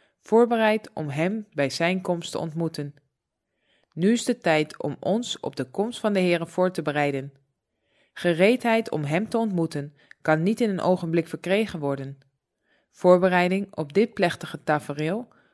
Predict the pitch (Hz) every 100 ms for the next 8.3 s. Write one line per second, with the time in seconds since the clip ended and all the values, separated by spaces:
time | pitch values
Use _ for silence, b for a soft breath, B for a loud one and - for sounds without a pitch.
0 | b 165 170 160 151 165 226 - 233 185
1 | 165 - 165 160 165 b b _ 170 160
2 | 160 202 214 175 - 151 143 147 _ _
3 | - 151 143 _ 202 240 - 226 170 170
4 | 170 170 160 185 170 147 147 _ _ _
5 | _ _ _ _ _ - 180 185 247 262
6 | 233 208 202 208 208 156 143 - 240 -
7 | - 196 185 170 170 165 165 165 180 170
8 | 147 147